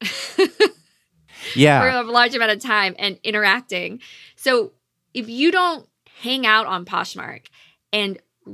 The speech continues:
Speaker 1: take all your listings and reshare them to the top of the feed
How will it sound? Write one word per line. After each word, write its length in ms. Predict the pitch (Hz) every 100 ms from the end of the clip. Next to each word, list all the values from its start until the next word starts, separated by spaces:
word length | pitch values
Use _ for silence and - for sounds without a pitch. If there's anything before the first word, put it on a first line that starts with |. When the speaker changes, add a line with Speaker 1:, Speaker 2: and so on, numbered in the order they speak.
| - _
Speaker 1:
take 360 | - 285 330 -
all 220 | 220 240
your 180 | 294 269
listings 600 | 208 233 - 196 175 170 -
and 180 | 196 185
reshare 600 | 170 170 185 302 - 269
them 140 | 226 196
to 100 | 190
the 80 |
top 240 | 170 180 180
of 40 |
the 60 | 170
feed 320 | - 170 -